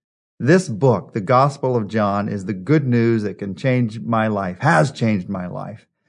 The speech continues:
and that can change your life, and has changed your life. God's purpose for our lives through the study of the Gospel of John is very simple.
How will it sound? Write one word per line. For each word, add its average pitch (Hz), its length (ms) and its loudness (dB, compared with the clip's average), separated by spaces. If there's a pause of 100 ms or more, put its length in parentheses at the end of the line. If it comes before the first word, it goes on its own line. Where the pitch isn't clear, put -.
(180)
and 113 140 2
that 113 100 -4
can 131 120 0
change 156 360 4
your 139 180 4
life, 95 360 0
and 113 120 -2
has 180 400 2
changed 104 460 0
your - 120 -8
life. 101 240 -8 (680)
God's 147 240 4
purpose 185 440 2
for 131 200 2
our 151 160 6
lives 117 380 2
through 110 120 -6
the 104 60 -4
study 139 400 2
of 117 80 0
the 107 80 -2
Gospel 120 460 2
of 104 100 -4
John 107 240 2
is 98 80 -4
very 104 240 0
simple. - 540 -10